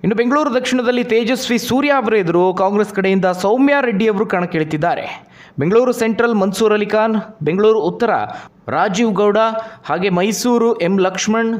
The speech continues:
ರಾಯಚೂರು ಕುಮಾರ್ ನಾಯ್ಕ್, ಉತ್ತರ ಕನ್ನಡ ಅಂಜಲಿ ನಿಂಬಾಳ್ಕರ್ ಇವರೆಲ್ಲರ ಹೆಸರು ಈಗ ಫೈನಲ್ ಪಟ್ಟಿಯಲ್ಲಿ ಕೇಳಿಬಂದಿದೆ. ಇನ್ನು ಗೊಂದಲದಲ್ಲಿರುವಂತಹ ಕ್ಷೇತ್ರಗಳು ಅಂತ ಹೇಳಿದ್ರೆ ಬಳ್ಳಾರಿ, ಚಾಮರಾಜನಗರ, ಚಿಕ್ಕಬಳ್ಳಾಪುರ,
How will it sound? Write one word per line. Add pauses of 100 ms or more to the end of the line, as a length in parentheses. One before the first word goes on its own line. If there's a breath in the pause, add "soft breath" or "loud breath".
(120)
ರಾಯಚೂರು
ಕುಮಾರ್
ನಾಯ್ಕ್,
ಉತ್ತರ
ಕನ್ನಡ (420 loud breath)
ಅಂಜಲಿ
ನಿಂಬಾಳ್ಕರ್ (360 loud breath)
ಇವರೆಲ್ಲರ
ಹೆಸರು
ಈಗ (420 loud breath)
ಫೈನಲ್
ಪಟ್ಟಿಯಲ್ಲಿ
ಕೇಳಿಬಂದಿದೆ.
ಇನ್ನು
ಗೊಂದಲದಲ್ಲಿರುವಂತಹ
ಕ್ಷೇತ್ರಗಳು
ಅಂತ
ಹೇಳಿದ್ರೆ
ಬಳ್ಳಾರಿ,
ಚಾಮರಾಜನಗರ,
ಚಿಕ್ಕಬಳ್ಳಾಪುರ,